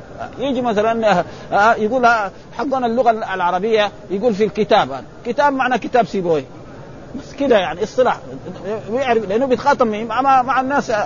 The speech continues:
مع العلماء، ها؟ كتاب ما هو، ها؟ البيت المراد به الكعبة،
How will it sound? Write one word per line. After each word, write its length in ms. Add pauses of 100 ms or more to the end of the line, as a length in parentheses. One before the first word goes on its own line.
مع 140
العلماء، 360 (360)
ها؟ 120 (300)
كتاب 280
ما 160
هو، 220 (280)
ها؟ 160 (560)
البيت 480
المراد 360
به 100
الكعبة، 360